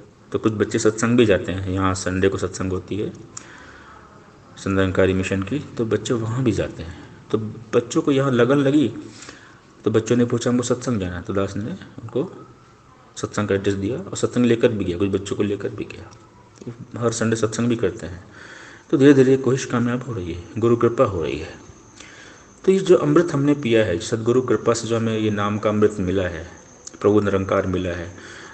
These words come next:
तो हम कोशिश करें कि आगे से आगे इस अमृत को बांटें, बांटते हुए चले जाएं, क्योंकि संत का काम यही होता है कि परमात्मा के साथ सबको जोड़ देना, राम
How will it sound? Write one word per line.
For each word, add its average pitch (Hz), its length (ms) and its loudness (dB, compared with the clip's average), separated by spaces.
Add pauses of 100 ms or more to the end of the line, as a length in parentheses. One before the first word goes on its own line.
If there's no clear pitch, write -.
तो 131 60 2
हम 139 60 2
कोशिश 143 320 6
करें 131 300 2
कि 165 120 4
आगे 113 280 2
से 113 140 -4
आगे 113 260 -4 (400)
इस 170 160 4
अमृत 143 220 0
को 135 100 2
बांटें, 98 480 2 (920)
बांटते 117 360 6
हुए 113 120 8
चले 76 240 -2
जाएं, 69 160 -10 (1160)
क्योंकि 127 160 2
संत 123 260 2
का 120 100 2
काम 107 240 0
यही 104 100 2
होता 98 260 -4
है 120 160 -12 (1500)
कि 131 400 2
परमात्मा 101 440 2
के 101 60 -8
साथ 113 80 -6
सबको - 260 -4
जोड़ 90 260 0
देना, 87 600 -12
राम 98 340 2